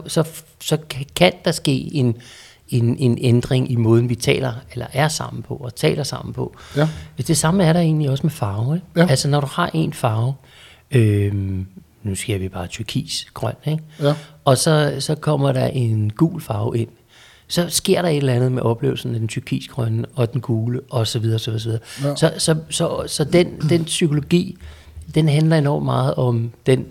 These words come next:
Speaker 1: hvad skal man sige, øh, konstellation, den, øh, sammensætning, den relation, for at sige det helt tydeligt,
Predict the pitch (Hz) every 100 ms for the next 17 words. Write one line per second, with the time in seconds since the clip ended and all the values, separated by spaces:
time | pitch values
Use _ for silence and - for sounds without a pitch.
0 | - _ - - _ _ _ 123 - 107
1 | - 113 104 104 101 _ - - _ _
2 | _ - 123 123 123 - 127 110 110 107
3 | - 190 180 170 156 120 113 127 127 127
4 | - 127 127 175 180 160 151 135 117 120
5 | - - - 139 117 113 - - 208 -
6 | 110 - - 117 - 120 117 131 - -
7 | _ _ _ _ 170 - 120 113 120